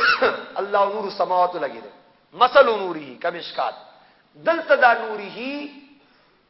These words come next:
دا نور اضافت چوے دے۔ نو مضاف دا مضاف الیہ نہ غیری کن۔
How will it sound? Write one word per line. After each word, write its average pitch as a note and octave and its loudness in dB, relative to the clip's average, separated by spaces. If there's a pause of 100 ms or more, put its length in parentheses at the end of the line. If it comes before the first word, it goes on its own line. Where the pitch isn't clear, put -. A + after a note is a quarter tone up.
(140)
دا E3+ -12
نور C4 -8
اضافت G#3 4
چوے F#3+ -2
دے۔ D3+ -12 (300)
نو E3 -12
مضاف G3+ 4
دا G#3 -4
مضاف F#3+ -2
الیہ A3+ -2
نہ A3 -2
غیری A3+ -2
کن۔ - -12